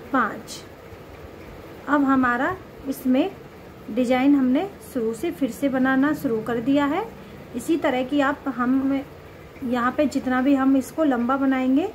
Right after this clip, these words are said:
उसी तरह से आपने ये हर बार ऐसे ही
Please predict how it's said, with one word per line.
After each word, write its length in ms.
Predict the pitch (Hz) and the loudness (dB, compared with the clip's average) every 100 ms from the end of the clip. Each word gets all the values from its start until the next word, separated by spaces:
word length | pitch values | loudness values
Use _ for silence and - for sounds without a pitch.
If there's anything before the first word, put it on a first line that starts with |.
| - - - - | -10 -20 -20 -8
उसी 220 | 262 349 | -2 -2
तरह 240 | 311 285 269 | 2 2 2
से 140 | 302 | 0
आपने 300 | 247 254 269 | -2 0 2
ये 280 | 269 294 392 - - | 4 2 -2 -8 -12
हर 180 | - 269 | -2 0
बार 340 | 220 226 247 381 - - - - - 247 | 0 0 0 -2 -8 -18 -18 -18 -12 -2
ऐसे 300 | 254 254 262 | -2 2 2
ही 260 | 247 359 | 4 4